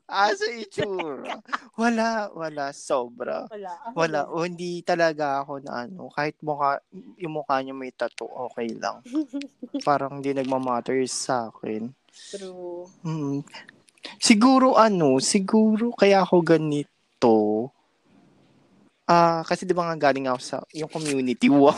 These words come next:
Speaker 2: Wow.
Speaker 1: community. Parang naniniwala kasi ako na parang, ah, ka-, kung an-, ire-respect ko kung ga-,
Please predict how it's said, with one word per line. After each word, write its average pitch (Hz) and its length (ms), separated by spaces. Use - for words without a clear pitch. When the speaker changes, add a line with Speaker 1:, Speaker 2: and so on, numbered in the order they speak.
Speaker 2:
Wow. 233 180
Speaker 1:
community. 131 920
Parang 226 220
naniniwala 233 420
kasi 180 220
ako 160 100
na 160 140
parang, 143 560
ah, 156 340
ka-, - 300
kung 190 180
an-, 214 220
ire-respect 214 720
ko 175 120
kung 165 200
ga-, 156 320